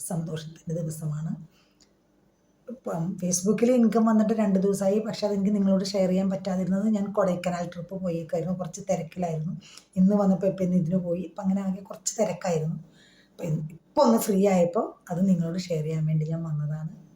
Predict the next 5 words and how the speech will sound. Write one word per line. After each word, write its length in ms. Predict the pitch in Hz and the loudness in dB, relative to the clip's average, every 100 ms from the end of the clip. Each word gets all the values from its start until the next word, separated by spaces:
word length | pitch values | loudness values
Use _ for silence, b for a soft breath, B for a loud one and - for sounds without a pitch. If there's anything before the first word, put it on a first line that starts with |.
| b b b _ - | b b b _ -10
ഓക്കെ, 380 | 170 165 214 269 - b b b - | -10 -10 -8 -8 -10 b b b -8
thank 240 | 170 175 - | -6 -6 0
you 120 | 190 | 2
very 280 | 185 180 170 | 4 2 4
much. 280 | 208 - | 0 2